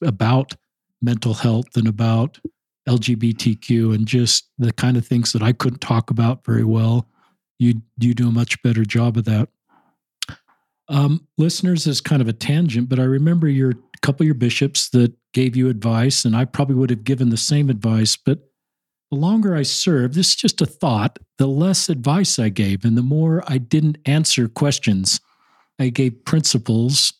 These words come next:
and sort of invited the people I was visiting with to get personal revelation for them. 'Cause I recognized my advice may be limited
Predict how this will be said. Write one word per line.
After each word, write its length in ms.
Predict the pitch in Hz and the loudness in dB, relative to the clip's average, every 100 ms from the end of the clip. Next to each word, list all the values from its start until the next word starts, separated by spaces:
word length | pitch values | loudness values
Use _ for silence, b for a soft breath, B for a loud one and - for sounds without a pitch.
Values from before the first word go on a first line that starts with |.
| _ _ _ - | _ _ _ -6
and 540 | 120 117 117 113 110 - | -2 0 2 2 0 -4
sort 300 | - - 135 | -2 0 0
of 140 | 120 113 | 0 0
invited 640 | 113 107 123 139 135 120 | -2 0 0 0 0 -2
the 100 | 113 | -2
people 600 | 113 135 123 127 120 113 - _ _ _ _ _ | -2 -2 0 0 0 0 -4 _ _ _ _ _
I 140 | 131 131 | -2 0
was 200 | 123 101 | 0 -2
visiting 480 | 123 110 120 117 113 | -2 0 0 0 0
with 240 | 117 110 | -2 -4
to 60 | 107 | -2
get 220 | 123 123 | -2 0
personal 420 | 131 120 - 117 | -2 -2 0 0
revelation 500 | 113 113 113 - 98 | 0 0 0 0 -4
for 140 | - | -2
them. 400 | 101 117 101 90 - _ _ B B B B B _ | 0 0 0 -6 -16 _ _ B B B B B _
'Cause 160 | 226 208 | -4 -2
I 60 | |
recognized 840 | 123 165 - 208 165 151 139 127 - | 0 0 -2 -2 0 0 0 -2 -2
my 220 | 131 139 | 0 2
advice 680 | 143 117 127 131 131 - - | 0 -2 -2 0 0 -2 -2
may 180 | 123 127 | 0 0
be 140 | 120 123 | 0 -2
limited 640 | 151 175 143 - 101 98 | 0 0 0 -4 -2 -2